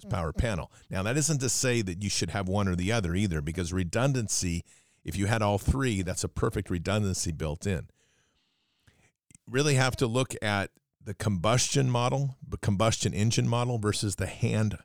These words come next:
human powered model. That's a critical part of your planning. And you should also look at the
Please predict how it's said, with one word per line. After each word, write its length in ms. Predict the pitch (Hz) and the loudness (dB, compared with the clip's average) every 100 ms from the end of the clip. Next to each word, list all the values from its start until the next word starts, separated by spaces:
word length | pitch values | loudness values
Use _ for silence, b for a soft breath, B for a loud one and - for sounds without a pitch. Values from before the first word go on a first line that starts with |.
| _ | _
human 360 | - - 110 98 | -6 0 2 2
powered 460 | - - 110 95 78 | 0 0 2 2 0
model. 340 | 76 - - | -2 -6 -10
That's 220 | - 92 | -8 -2
a 200 | 101 90 | 0 0
critical 480 | 87 - 123 120 - | -2 -2 -2 -2 -6
part 300 | - 110 104 | -4 0 0
of 80 | 95 | 0
your 120 | 85 | -2
planning. 480 | 82 98 95 92 90 b b b b b b b b | -2 -2 -2 -4 -6 b b b b b b b b
And 180 | - 95 | 0 4
you 100 | 95 | 4
should 220 | - 107 | 2 2
also 360 | 101 113 - 104 | 4 4 4 0
look 240 | 98 101 | 0 0
at 240 | 95 82 - | -2 -2 -4
the 260 | 98 90 | -6 -6